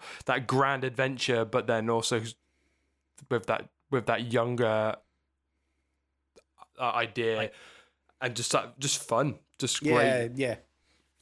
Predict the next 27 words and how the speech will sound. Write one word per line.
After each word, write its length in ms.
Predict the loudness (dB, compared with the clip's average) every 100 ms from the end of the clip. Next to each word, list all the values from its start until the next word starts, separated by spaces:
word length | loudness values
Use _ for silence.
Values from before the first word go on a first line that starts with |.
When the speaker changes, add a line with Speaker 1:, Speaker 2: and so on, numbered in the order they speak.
| -10
Speaker 2:
And 80 | -6
it's 120 | 0
Speaker 1:
Great 80 | 2
Speaker 2:
also 180 | 2 2
got 100 | 2
Speaker 1:
childlike 200 | 2 0
Speaker 2:
that 60 | 0
sort 260 | 0 0
Speaker 1:
thing. 140 | 0 -4
Speaker 2:
of 160 | -8 _ _ _ _ -4
coming 300 | 0 0 -2
of 100 | -4
age 500 | -4 -4 -8 -12 -18 -20 -6
Speaker 3:
Mm. 340 | -2 0 -2 -6
Speaker 2:
thing 320 | -8 -8 -12 -4
Speaker 3:
Yeah, 120 | -2
Speaker 2:
as 80 | 0
Speaker 3:
there's 100 | 0
a 40 |
Speaker 2:
well. 80 | 0
Speaker 3:
bit 40 | 0
to 40 |
Speaker 2:
Like, 240 | -2 -4 -6 _ _ _ _ _ _
Speaker 3:
that. 260 | -4 -4 -6 -12
Speaker 2:
<clears throat> 100 | -8
like, 220 | -8 -8
'cause 260 | -8 -10